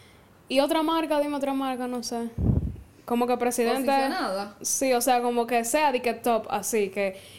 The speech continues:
Speaker 1: que le, que pueda tomar ese riesgo, porque es que yo siento que esto no es un
Speaker 2: Es que
Speaker 1: relajo. <laughs>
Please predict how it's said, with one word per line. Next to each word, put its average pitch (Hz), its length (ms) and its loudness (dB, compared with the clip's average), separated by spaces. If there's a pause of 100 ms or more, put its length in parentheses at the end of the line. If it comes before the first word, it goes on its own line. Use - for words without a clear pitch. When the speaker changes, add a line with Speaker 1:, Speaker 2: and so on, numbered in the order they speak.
Speaker 1:
que 180 120 0
le, 226 260 0
que 226 180 -2
pueda 302 340 2
tomar 294 280 2
ese 277 180 0
riesgo, 247 360 -2
porque 220 180 -6
es 240 40 -10
que 302 160 0
yo 302 180 2
siento 240 380 0
que 214 280 -2 (440)
esto 247 220 4
no 302 60 2
es 311 60 4
un 320 60 4
Speaker 2:
Es 320 60 4
que 302 60 2
Speaker 1:
relajo. 294 480 4 (300)
<laughs> 320 100 -8